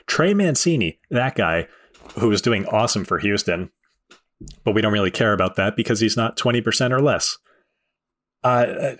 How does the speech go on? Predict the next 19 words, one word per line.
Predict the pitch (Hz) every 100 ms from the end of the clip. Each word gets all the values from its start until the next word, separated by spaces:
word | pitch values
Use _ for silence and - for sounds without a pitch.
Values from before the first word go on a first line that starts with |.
| - -
<sighs> | - - - -
because | 131 120 147
of | 151
Trey | - 147
Mancini | 143 131 110 110 110 117
leaving, | 123 123 131 123 - -
Terrin | - - 123 135 135
Vavra | 104 95 110 120 123 127
gets | 104 101
more | 113 110
playing | 104 - 104 110
time, | 113 143 151 151 - _ _ _ _ _
but | 120 117
I | 120
don't | 117 120 -
think | 127 113
anyone | 123 117 113 113
should | 113 107
care. | - 113 135